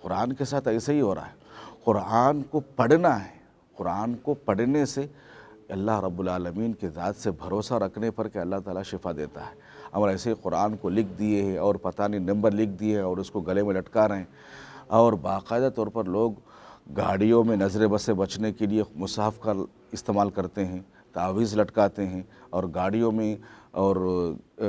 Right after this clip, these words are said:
कोई भी चीज़ है तो चप्पल वगैरह का इस्तेमाल करते हैं, नीचे बांध देते हैं और नारियल वगैरह बांध देते हैं, मिर्च वगैरह बांध देते हैं नज़र बद से बचने के लिए।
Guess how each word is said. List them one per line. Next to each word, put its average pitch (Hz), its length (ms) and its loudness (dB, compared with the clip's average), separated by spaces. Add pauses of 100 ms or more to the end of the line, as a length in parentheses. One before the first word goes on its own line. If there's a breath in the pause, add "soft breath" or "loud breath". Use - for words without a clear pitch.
(440)
कोई 113 180 4
भी 113 180 0
चीज़ 113 320 0
है 104 120 -2
तो 95 220 -4
चप्पल 107 360 0
वगैरह 104 280 4
का 104 120 -4
इस्तेमाल 98 340 -2
करते 95 280 -6
हैं, 92 120 -4 (100)
नीचे 98 260 0
बांध 98 360 0
देते 98 280 -2
हैं 92 220 -6 (880 soft breath)
और 98 360 4 (260 soft breath)
नारियल 101 360 2
वगैरह 101 280 6
बांध 95 280 4
देते 92 280 -4
हैं, 90 260 -8 (100)
मिर्च 110 320 2
वगैरह 107 240 4
बांध 92 260 0
देते 95 220 -4
हैं 92 80 -4
नज़र 87 240 -4
बद 87 120 -4
से 95 120 -8
बचने 85 300 -8
के 85 100 -10
लिए। 82 260 -6